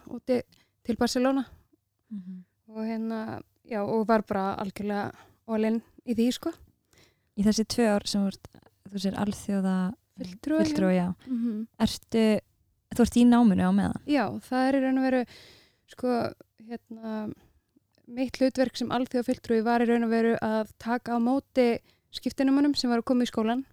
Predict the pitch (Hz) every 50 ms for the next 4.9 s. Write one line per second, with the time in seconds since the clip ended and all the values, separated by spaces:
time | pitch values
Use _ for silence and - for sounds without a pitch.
0 | _ _ _ _ _ _ _ _ _ _ _ _ _ - 208 196 202 190 - -
1 | 202 208 208 202 202 208 208 208 208 202 202 202 - 214 - - 214 - - 226
2 | 220 214 214 - - 226 220 220 226 220 - - 208 - 220 220 233 240 226 226
3 | 220 233 226 220 - - 240 240 247 240 - - - - _ _ _ _ _ _
4 | _ _ _ _ _ _ _ _ - 220 214 214 214 220 226 233 233